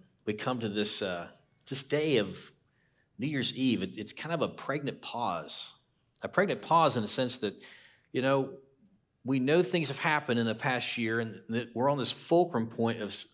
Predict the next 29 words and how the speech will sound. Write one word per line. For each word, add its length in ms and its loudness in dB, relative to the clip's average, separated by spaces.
of 160 -6
this 160 -4
blessing, 760 -2
of 80 -4
this 180 -2
newness 580 0
that's 200 -4
happening, 540 0
preparing 460 0
to 80 4
happen 420 2
in 140 2
a 80 4
new 220 2
year. 400 -10
And, 440 0
and 140 2
some 160 2
of 40 2
the 80 4
stuff 260 4
we 80 4
look 240 6
at 360 2
behind 400 2
us, 480 0
we 180 4
don't 160 2
like, 500 0